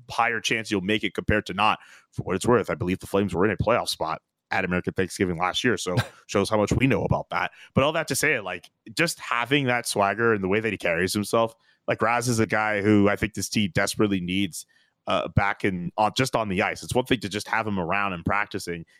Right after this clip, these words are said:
Speaker 1: It's a whole other thing to have that guy on your blue line on the ice.
Speaker 2: Um, off of the ice, there's a, a couple of big contracts that are up at the end of the season, and that has been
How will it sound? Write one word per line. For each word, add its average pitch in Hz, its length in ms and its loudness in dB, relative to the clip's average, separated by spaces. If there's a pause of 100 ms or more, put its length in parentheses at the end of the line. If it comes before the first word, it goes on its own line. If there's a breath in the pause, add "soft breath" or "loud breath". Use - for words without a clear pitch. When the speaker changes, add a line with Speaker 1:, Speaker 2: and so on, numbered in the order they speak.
Speaker 1:
It's - 80 -14
a 87 40 -8
whole 117 220 4
other 101 140 -2
thing 104 260 0
to 95 200 2 (240 soft breath)
have 113 280 -4
that 104 240 0
guy 104 180 4
on 98 120 0
your 90 100 0
blue 104 240 4
line 92 200 2
on 82 160 0
the 80 120 -6
ice. - 320 -14 (720 loud breath)
Speaker 2:
Um, 175 500 4 (200)
off 214 240 4
of 202 140 4
the 170 160 6
ice, 110 340 0
there's 139 320 4
a, 147 160 4
a 143 60 0
couple 160 280 4
of 123 120 2
big 135 160 2
contracts 127 640 0
that 117 320 2
are 117 340 2
up 123 220 0
at 120 100 0
the 120 140 6
end 113 120 2
of 101 60 0
the 104 60 2
season, 104 540 2
and 113 260 0
that 120 160 0
has 117 220 -4
been 110 320 2